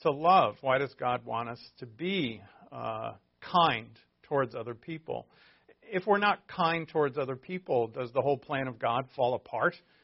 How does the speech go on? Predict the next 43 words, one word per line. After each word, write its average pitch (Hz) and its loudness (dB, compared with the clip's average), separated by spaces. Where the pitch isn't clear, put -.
I - -20
mean, 156 -4
there's 156 -2
a 175 -2
lot 156 8
of 135 4
unkind 147 -4
people 170 -4
on 120 -2
this 117 -12
earth, 117 -2
and 123 -12
the 120 -12
plan 135 -6
of 117 -8
God 135 0
chugs 135 -2
along 131 2
just 151 -2
as 139 -4
God 135 2
has 123 -2
willed 147 4
it 123 -4
to. 123 -4
Uh, 131 2
so, 143 8
you 175 -6
know, 165 6
I've, 143 6
you 180 2
know, 151 6
when 151 -2
you 165 0
think 190 0
about 143 8
why 143 4
do 160 4
I 143 4
do 123 -8
what 123 -6
I 123 -2
do? 131 -4